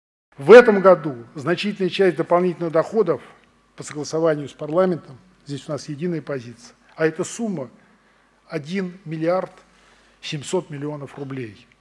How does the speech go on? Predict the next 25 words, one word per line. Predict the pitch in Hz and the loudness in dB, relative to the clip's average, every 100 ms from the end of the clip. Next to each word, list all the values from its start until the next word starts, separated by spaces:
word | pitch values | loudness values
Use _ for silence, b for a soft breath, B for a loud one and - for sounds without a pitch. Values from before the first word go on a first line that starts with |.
| 165 | -2
Мы | 185 | -2
выделили | 151 220 196 180 151 139 | 2 2 2 2 0 -6
на | |
строительство | 143 175 165 190 185 143 151 | -8 0 2 2 -4 -8 -8
тридцати | 131 160 170 202 208 208 | -4 -4 -2 -2 0 4
объектов | 160 147 208 214 143 - | 2 2 -2 -2 -8 -8
водоснабжения. | 165 147 - 135 120 104 _ _ _ _ _ | -8 -8 -12 -16 -16 -18 _ _ _ _ _
Такого | - 139 170 | -8 -6 -4
не | 160 196 | -4 -6
было | 170 127 | -6 -10
никогда. | 123 147 147 120 95 _ - - - - - - - - - - - - - - - - - - - - - - - - - - - - - - - - - - - - - - | -12 -18 -20 -20 -20 _ -20 -20 -20 -20 -16 -14 -14 -12 -12 -12 -12 -14 -12 -12 -12 -12 -12 -12 -12 -12 -12 -12 -14 -14 -14 -16 -16 -16 -16 -16 -14 -14 -16 -18 -18 -20 -14 2
И | |
уже | 180 165 196 | 4 6 6
до | 196 | 4
конца | 190 180 190 | 2 2 4
этого | 180 175 175 | 2 2 0
года | 170 233 180 | 4 4 4
должны | 151 151 147 190 | 2 0 0 -4
быть | 165 | -4
введены | 160 175 175 175 | -4 -6 -4 -4
в | 160 | -6
эксплуатацию | 143 - 160 - 196 190 143 | -6 -4 -4 2 0 0 -8
двадцать | 120 175 185 - | 0 0 0 -6
пять | 160 156 | -12 -10
объектов. | 127 113 - - | -12 -16 -20 -20